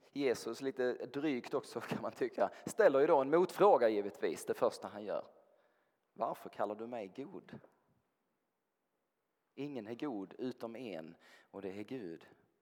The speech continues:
Alltså, det första Jesus frågar honom är ju egentligen: <laughs> "Tror du att jag är Gud?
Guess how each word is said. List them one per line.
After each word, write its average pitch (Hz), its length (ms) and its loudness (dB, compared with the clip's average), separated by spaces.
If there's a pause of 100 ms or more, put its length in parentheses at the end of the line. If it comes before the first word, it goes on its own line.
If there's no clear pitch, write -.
(840)
Alltså, 156 640 4
det 156 80 2
första 170 340 4
Jesus 180 340 6
frågar 165 400 6
honom 143 340 2
är 113 300 4
ju 117 300 -2
egentligen: 107 460 0
<laughs> - 1120 -10
"Tror 143 340 -4
du 98 180 0
att 95 140 -4
jag 92 300 -6
är 90 200 -8
Gud? 104 440 -16